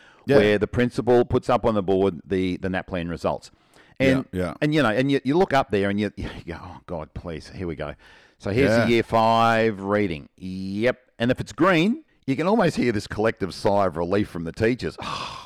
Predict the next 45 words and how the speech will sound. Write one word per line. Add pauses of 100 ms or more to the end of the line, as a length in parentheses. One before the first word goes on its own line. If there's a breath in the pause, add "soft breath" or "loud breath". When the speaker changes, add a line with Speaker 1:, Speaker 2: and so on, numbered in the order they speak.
Speaker 2:
God."
Speaker 1:
Yeah,
Speaker 2:
You
know,
Speaker 1:
yeah,
yeah,
Speaker 2:
um,
Speaker 1:
yeah,
Speaker 2:
but,
Speaker 1:
yeah.
Speaker 2:
you
know,
if
it's,
if
there's
any
pink,
there's
always
groaning. (540 soft breath)
And (180)
if
it's
the
really
dark
red, (640)
then
you
can, (100)
you
can
literally
see
heads
going
down
and
you
can
hear,
"Oh,
fuck
no,"